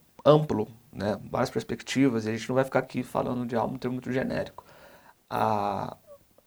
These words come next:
e aí ele fala de um provérbio judaico que me marcou bastante, que é mais ou menos assim:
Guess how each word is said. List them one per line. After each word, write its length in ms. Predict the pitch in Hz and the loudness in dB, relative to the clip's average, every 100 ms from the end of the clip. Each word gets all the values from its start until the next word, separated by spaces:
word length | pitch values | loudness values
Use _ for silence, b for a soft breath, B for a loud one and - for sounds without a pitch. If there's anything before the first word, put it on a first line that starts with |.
| b b b _ _ _ _ _ - | b b b _ _ _ _ _ -4
e 100 | 147 | 6
aí 320 | 139 143 151 - | 8 10 8 6
ele 180 | 139 151 | 2 2
fala 560 | - - - 156 170 | -4 -2 8 8 8
de 60 | 139 | 4
um 100 | 127 | 2
provérbio 500 | 127 123 117 117 117 | 4 2 4 2 0
judaico 540 | 110 107 110 131 139 | -4 2 6 4 2
que 140 | - 110 | -8 -6
me 80 | 117 | -2
marcou 420 | 127 123 - 123 | 0 0 0 0
bastante, 640 | 135 139 - 110 113 - | 2 0 -2 -4 -4 -10
que 120 | - 117 | -4 0
é 20 | |
mais 160 | 127 | 0
ou 60 | 131 | 0
menos 240 | 135 139 | -2 -2
assim: 420 | 165 - 113 117 | -4 -4 -4 -6